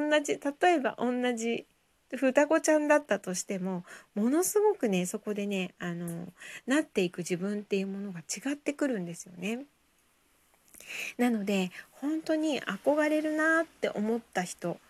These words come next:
思ったことっていうのは、自分がそうなれるっていうサインなので、ぜひそれを見逃さないで。で、今日は、あの、その憧れの存在っていうのを心に思い浮かべ-、浮かべてね、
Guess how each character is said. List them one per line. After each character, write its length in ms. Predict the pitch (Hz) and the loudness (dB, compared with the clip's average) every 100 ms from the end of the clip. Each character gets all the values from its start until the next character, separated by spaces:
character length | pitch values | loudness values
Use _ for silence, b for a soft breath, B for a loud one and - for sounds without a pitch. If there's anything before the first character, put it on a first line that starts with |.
| b _ | b _
思 200 | 220 285 | 0 2
っ 40 | 302 | 2
た 220 | - 180 | -2 -6
こ 140 | - | -8
と 160 | - 208 | -6 -6
っ 40 | |
て 200 | - - | -4 -6
い 120 | 175 | -6
う 60 | 170 | -6
の 160 | 180 196 | -6 -6
は、 180 | 214 | -6
自 220 | 196 - 202 | -6 -8 -6
分 260 | 254 269 | -4 -4
が 120 | 262 | -4
そ 240 | 240 254 294 | -4 -2 0
う 40 | |
な 140 | 302 311 | 2 2
れ 160 | 311 | 2
る 120 | 262 | 0
っ 40 | 294 | -4
て 240 | - 202 | -4 -4
い 80 | 185 | -2
う 40 | |
サ 220 | - 254 269 | -2 -2 -2
イ 120 | 214 | -2
ン 80 | 175 | -4
な 80 | |
の 160 | 160 160 | -8 -8
で、 300 | 180 180 170 B B B - | -4 -4 -4 B B B -2
ぜ 140 | 302 | 0
ひ 120 | 330 | 0
そ 160 | 320 226 | 0 2
れ 160 | 202 190 | 2 2
を 220 | 196 180 | 0 0
見 120 | 190 | -2
逃 240 | 208 220 262 | -2 -2 -4
さ 140 | 285 | -2
な 160 | 285 285 | -2 -2
い 100 | 202 | -2
で。 160 | 170 - B B B - | -6 -12 B B B -4
で、 80 | 220 | -4
今 280 | - 277 | 2 2
日 20 | 240 | 4
は、 260 | 269 254 - _ | 0 -2 -8 _
あ 120 | 196 | -6
の、 220 | 196 185 | -4 -6
そ 120 | 180 180 | -8 -10
の 120 | 185 | -8
憧 340 | 185 220 240 | -6 -2 0
れ 100 | 254 | 0
の 100 | 254 | 0
存 280 | 247 254 247 | -2 -2 -4
在 200 | 285 311 | 0 0
っ 20 | |
て 180 | - 196 | -2 -4
い 60 | 190 | -4
う 60 | |
の 100 | 190 | -6
を 20 | |
心 440 | - - - 226 214 | -12 -12 -2 0 0
に 120 | 185 | -6
思 340 | - 185 196 247 | -6 -6 -4 -4
い 120 | 277 | -4
浮 80 | 285 | -6
か 120 | 311 | -6
べ-、 120 | 269 254 | -6 -6
浮 120 | 220 | -6
か 140 | - 285 | -2 2
べ 140 | 247 | 2
て 120 | - | 0
ね、 240 | 170 233 | -2 -2